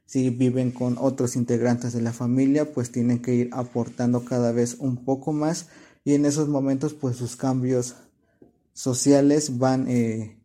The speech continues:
modificándose con el paso del tiempo, ya que toman diferentes roles, eh, tanto como padres, hijos, tíos, abuelos incluso,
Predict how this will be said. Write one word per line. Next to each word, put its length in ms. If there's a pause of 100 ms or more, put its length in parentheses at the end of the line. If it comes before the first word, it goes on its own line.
modificándose 1000
con 160
el 80
paso 320
del 220
tiempo, 360
ya 220
que 100
toman 360
diferentes 800
roles, 600 (500)
eh, 260 (160)
tanto 560
como 340
padres, 720
hijos, 720 (340)
tíos, 600 (360)
abuelos 640
incluso, 600